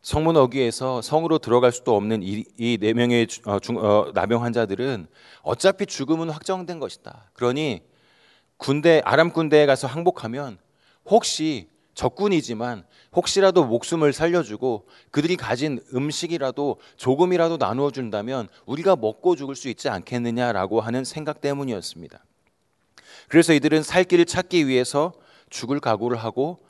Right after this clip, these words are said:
해질 무렵에 아람 진영으로 가게 됩니다.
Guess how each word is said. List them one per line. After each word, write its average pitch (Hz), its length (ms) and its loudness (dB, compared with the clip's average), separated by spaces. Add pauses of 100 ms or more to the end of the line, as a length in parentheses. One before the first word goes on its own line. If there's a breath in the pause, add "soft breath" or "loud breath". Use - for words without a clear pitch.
(200 soft breath)
해질 165 300 0
무렵에 113 560 -2 (240 soft breath)
아람 127 320 4
진영으로 107 640 -2 (180)
가게 110 320 -8
됩니다. - 420 -20